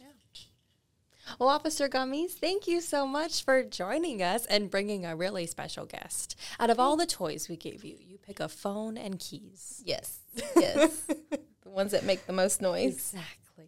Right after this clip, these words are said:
Speaker 1: Oh, I love it. All right. Well, thank you so much for joining us today, Officer Gummies. We appreciate it.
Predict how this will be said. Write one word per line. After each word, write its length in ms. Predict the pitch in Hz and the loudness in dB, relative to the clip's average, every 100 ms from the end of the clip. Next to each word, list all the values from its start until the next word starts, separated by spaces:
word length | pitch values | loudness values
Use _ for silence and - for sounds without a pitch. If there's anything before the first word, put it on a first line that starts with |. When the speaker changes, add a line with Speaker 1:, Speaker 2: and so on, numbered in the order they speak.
| 185 _ - | _ _ -4
Speaker 1:
Oh, 80 | 190 165 143 | -2 -2 -4
I 140 | 151 160 | -6 -4
love 240 | 160 - | -4 -6
it. 140 | - - | -6 0
All 200 | 196 185 | 2 4
right. 260 | 151 147 | 0 0
Well, 160 | 175 214 | 6 6
thank 300 | - 269 262 | 8 8 6
you 120 | 262 | -2
so 200 | 254 254 | 4 4
much 300 | 240 226 - | 6 2 2
for 140 | 233 233 | 2 2
joining 460 | 220 202 202 196 | 2 0 0 0
us 240 | 196 208 - | -2 -2 -6
today, 360 | - 196 185 | -4 -2 0
Officer 420 | 180 180 - - 185 | 0 -2 -6 -8 -4
Gummies. 400 | 180 165 170 165 | -2 -2 -2 -2
We 80 | 175 | -4
appreciate 540 | 170 175 170 180 175 | -4 -8 -2 0 2
it. 200 | 180 175 | 2 0